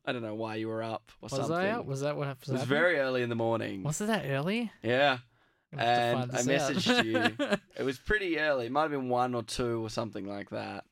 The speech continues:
Speaker 1: And I messaged you listening
Speaker 2: You
Speaker 1: to the
Speaker 2: sent me
Speaker 1: song
Speaker 2: the
Speaker 1: Falling
Speaker 2: thing, yeah.
Speaker 1: Slowly, which a lot of people talk about with that film as being the scene in the music shop where the two characters meet each other for the first time as the best scene in the film.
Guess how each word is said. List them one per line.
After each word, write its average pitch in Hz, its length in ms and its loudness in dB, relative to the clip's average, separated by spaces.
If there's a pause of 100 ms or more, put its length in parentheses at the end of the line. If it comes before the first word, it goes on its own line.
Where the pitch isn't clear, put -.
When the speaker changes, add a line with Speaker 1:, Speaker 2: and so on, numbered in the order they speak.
(840)
Speaker 1:
And 117 520 2
I 120 100 0
messaged 131 540 -2
you 113 420 -2 (320)
listening 120 360 -2
Speaker 2:
You 135 60 0
Speaker 1:
to 120 100 -2
the 139 100 0
Speaker 2:
sent 123 220 2
me 120 60 2
Speaker 1:
song 117 80 -2
Speaker 2:
the 127 60 -4
Speaker 1:
Falling 120 400 2
Speaker 2:
thing, 127 80 0
yeah. 123 60 -2
Speaker 1:
Slowly, 139 520 2 (280)
which 135 180 -2
a 180 40 6
lot 202 140 6
of 160 60 -6
people 147 240 0
talk 151 280 0
about 123 320 2 (100)
with - 140 -6
that 117 180 2
film 117 340 -2
as - 140 -6
being 117 500 0
the 113 80 -2
scene 131 320 0
in 117 120 0
the 113 300 0 (640)
music 131 320 0
shop - 360 0
where 123 180 0
the 120 80 -8
two 117 200 -2
characters 117 460 2
meet 120 160 0
each 117 140 -4
other 117 160 -2
for - 200 -20
the 120 80 0
first 107 140 -8
time 117 360 -6
as 110 240 -8
the - 80 -18
best - 240 -8
scene 117 220 -6
in 104 60 -8
the 101 60 -10
film. 120 380 -2